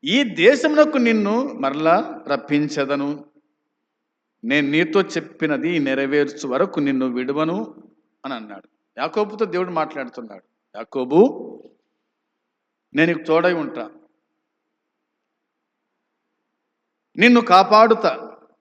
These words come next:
నిన్ను మరలా ఈ దేశానికి రప్పిస్తా" అని పరమందున్న దేవుడు భూమి మీద ఉన్నటువంటి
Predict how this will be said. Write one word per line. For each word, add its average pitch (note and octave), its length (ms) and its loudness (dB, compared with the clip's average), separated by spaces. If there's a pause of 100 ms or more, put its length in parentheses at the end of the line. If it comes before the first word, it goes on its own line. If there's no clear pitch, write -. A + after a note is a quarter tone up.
(1500)
నిన్ను B3 240 6
మరలా A#3 800 2
ఈ A3+ 60 0
దేశానికి F3+ 500 0
రప్పిస్తా" C3 600 -10 (1000)
అని G#3 420 -2 (1600)
పరమందున్న A3 540 6
దేవుడు A#3+ 600 4 (540)
భూమి D3 480 0
మీద C4+ 240 0
ఉన్నటువంటి E3 1200 0